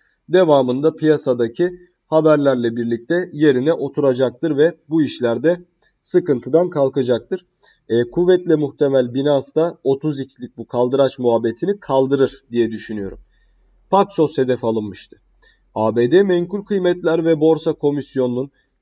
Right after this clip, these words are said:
B U S D ihraççısı Paxos'u hedef alması varlığın sıkıntılı bir sürece girmesine neden olmuştu. Paxos'a bir Wells bildirimi gönderen Sech, kripto sektörünü baskı altına almaya devam edeceğinin sinyallerini vermişti.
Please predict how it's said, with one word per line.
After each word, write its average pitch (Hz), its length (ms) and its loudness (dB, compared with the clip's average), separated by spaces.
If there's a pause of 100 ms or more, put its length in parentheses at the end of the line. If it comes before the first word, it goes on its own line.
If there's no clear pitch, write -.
B 190 260 -2
U 233 140 0
S - 140 -12
D 151 80 2
ihraççısı 117 600 -2
Paxos'u 165 520 -2
hedef 151 280 0
alması 139 520 -2 (320)
varlığın 117 460 2
sıkıntılı 151 640 -4
bir 208 60 -6
sürece 165 420 0
girmesine 139 580 -2
neden 127 260 0
olmuştu. 113 480 -6 (460)
Paxos'a 202 580 0
bir 185 200 -2 (240)
Wells 185 400 2
bildirimi 123 500 0
gönderen 110 480 -2
Sech, 147 360 -4 (320)
kripto 185 380 0
sektörünü 185 600 0
baskı 127 340 -2
altına 131 360 0
almaya 123 560 0
devam 131 320 0
edeceğinin 127 460 -2
sinyallerini 120 720 -2
vermişti. 110 520 -8